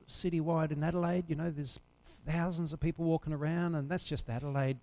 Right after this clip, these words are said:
itself. And if you go into the shopping centres, there's thousands. And it's so, the harvest is so great, isn't it?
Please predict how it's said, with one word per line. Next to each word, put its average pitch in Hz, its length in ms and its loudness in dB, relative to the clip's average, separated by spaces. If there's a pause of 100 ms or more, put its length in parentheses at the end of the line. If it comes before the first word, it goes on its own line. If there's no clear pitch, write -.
itself. 165 600 -2
And 139 100 -2
if - 80 -6
you 143 60 -4
go 147 120 2
into 143 200 0
the 117 120 -2
shopping 165 360 0
centres, 160 380 -4
there's 131 260 -10
thousands. 147 480 -6 (1160)
And 147 300 2
it's - 160 -6
so, 170 480 2 (400)
the 127 80 0
harvest 156 500 2
is 123 80 -6
so 139 300 -2
great, 160 300 -2 (120)
isn't 175 160 2
it? 123 160 0